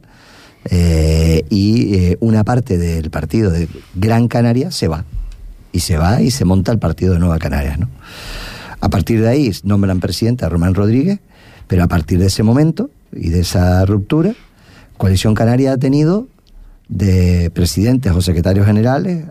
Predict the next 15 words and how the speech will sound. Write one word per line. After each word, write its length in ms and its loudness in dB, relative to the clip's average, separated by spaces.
a 260 -2
Paulino, 760 0
a 200 0
Claudina, 920 0
a 100 0
Marimar, 680 0
a 120 -2
Pepe 260 0
Torres, 520 0
a 760 2
Barragán 600 0
y 260 2
a 60 2
Fernando 320 0
Clavijo. 380 -6